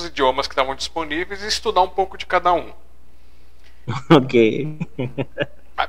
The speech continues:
Speaker 1: é, foi na pira. Porque eu peguei assim, um dia eu estudava um, outro dia eu estudava outro, outro dia eu estudava outro e tal.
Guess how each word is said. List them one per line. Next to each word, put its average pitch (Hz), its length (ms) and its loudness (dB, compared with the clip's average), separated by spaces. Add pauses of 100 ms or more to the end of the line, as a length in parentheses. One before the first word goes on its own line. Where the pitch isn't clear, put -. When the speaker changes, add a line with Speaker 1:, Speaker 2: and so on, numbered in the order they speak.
(160)
Speaker 1:
é, 131 200 8
foi - 180 -6
na 135 100 6
pira. 123 240 2
Porque - 160 6
eu 147 80 6
peguei 156 220 10
assim, 156 180 6
um 151 140 -4
dia 160 140 8
eu - 20 8
estudava 147 400 8
um, 175 180 8
outro 151 200 0
dia 123 120 -6
eu 131 40 0
estudava 139 360 6
outro, 160 280 8
outro 110 40 -8
dia 120 80 -4
eu 117 60 0
estudava 139 360 4
outro 139 320 4
e - 40 -12
tal. 170 380 4